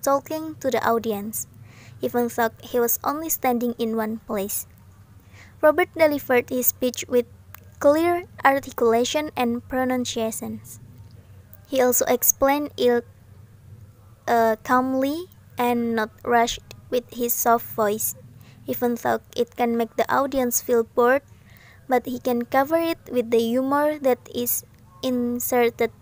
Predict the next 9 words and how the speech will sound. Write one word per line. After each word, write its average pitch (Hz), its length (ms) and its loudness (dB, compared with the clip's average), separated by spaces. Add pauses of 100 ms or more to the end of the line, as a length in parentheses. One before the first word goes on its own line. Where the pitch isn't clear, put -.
in 226 160 -2
his 226 160 -2
speech. - 560 -8 (920)
That 247 160 4
is 240 200 0
a 240 100 2
very 285 300 2
good 294 200 -4
strategy 247 960 -4